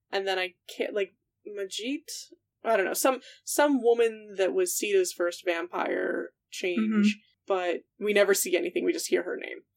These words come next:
Speaker 2: She's, like, mentioned in two lines.
Speaker 1: Yeah, that's it.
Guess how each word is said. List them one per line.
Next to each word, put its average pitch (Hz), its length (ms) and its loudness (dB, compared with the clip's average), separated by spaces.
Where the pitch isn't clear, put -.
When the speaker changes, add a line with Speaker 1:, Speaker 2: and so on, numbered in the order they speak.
Speaker 2:
She's, 214 360 0
like, 202 400 4
mentioned 208 480 6
in 196 100 -10
two 240 240 0
lines. - 540 -2
Speaker 1:
Yeah, 403 120 4
that's 277 520 2
it. - 240 -2